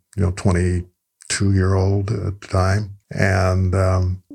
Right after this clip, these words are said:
I literally got down in, at J F K,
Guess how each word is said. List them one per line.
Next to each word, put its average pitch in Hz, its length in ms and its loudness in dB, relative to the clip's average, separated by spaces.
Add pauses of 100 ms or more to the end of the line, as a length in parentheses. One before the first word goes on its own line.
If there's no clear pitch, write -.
(100)
I 117 100 2
literally 107 420 2
got 98 220 0
down 98 600 0
in, 95 440 -2
at 95 140 -4
J 104 220 0
F 90 180 -2
K, 92 380 0